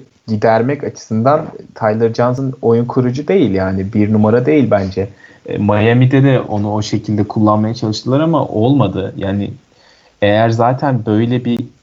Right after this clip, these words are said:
yeteneği olmuş olsaydı bu adamın, Goran Dragic'in sakatlığında Justice Winslow'a gitmezdi Eric Spoelstra'ya. Yani Tyler Johnson,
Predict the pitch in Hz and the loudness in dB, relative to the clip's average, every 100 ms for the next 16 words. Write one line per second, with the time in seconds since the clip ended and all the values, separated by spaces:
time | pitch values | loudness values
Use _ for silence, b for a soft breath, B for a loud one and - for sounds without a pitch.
0 | - 107 - 110 113 113 110 117 117 113 | -6 -6 -2 -2 0 2 0 -2 -2 -2
1 | 156 151 120 104 113 135 131 117 117 117 | 0 0 2 0 2 0 2 2 2 0
2 | 120 120 120 - - 123 127 120 107 101 | -2 -2 -6 -10 -6 -2 0 -2 -2 -4
3 | 104 135 - 117 110 107 - 113 117 110 | 0 0 -2 -4 -2 -2 -4 -6 -4 -2
4 | 113 117 117 107 - 117 107 95 98 - | 0 0 0 -4 -2 -2 -2 -4 -6 -12
5 | - 95 95 - 85 95 95 98 95 B | -6 -4 -4 -8 -6 -4 -4 -6 -8 B
6 | B B - 101 98 107 117 117 127 123 | B B -6 0 2 2 2 0 0 -4